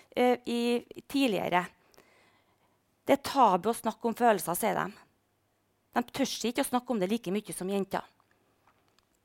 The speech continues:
Og så ser vi en økt mestring etter ups-faget, eh, faget har vært gjennomført. Når elevene møter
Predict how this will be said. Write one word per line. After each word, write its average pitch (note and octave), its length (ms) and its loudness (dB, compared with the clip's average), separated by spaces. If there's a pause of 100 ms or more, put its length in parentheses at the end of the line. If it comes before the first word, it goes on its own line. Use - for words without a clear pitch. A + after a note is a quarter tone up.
(880)
Og D4 160 -4
så E4+ 80 2
ser D#4 240 6
vi G#3+ 80 4
en B3 80 2 (240)
økt C#4 160 -2
mestring C#4 680 0 (140)
etter - 440 -2
ups-faget, - 640 -4
eh, G3 200 2 (120)
faget F3+ 220 2
har G3 80 0
vært G3 160 0
gjennomført. - 540 -6 (360)
Når D#4+ 220 6
elevene C#4 420 8
møter D4+ 360 2